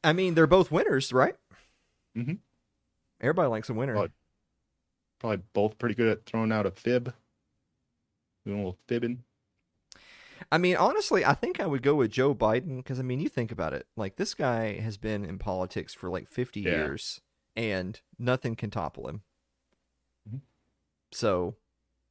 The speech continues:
Speaker 1: obviously, he knows, he used to know something we don't.
Speaker 2: Yeah.
Speaker 1: So.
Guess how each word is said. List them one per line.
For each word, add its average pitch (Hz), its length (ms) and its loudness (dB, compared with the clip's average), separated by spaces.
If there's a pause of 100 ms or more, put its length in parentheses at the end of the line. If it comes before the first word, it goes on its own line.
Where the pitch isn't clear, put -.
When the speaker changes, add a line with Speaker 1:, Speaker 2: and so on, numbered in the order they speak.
(540)
Speaker 1:
obviously, 107 460 -4
he 107 140 -6
knows, 90 480 -4
he 131 140 -2
used 120 360 0
to 117 80 -2
know 98 180 -4
something 90 380 -8
we 67 140 -8
don't. 58 240 -10 (760)
Speaker 2:
Yeah. 196 120 -12
Speaker 1:
So. 76 320 -6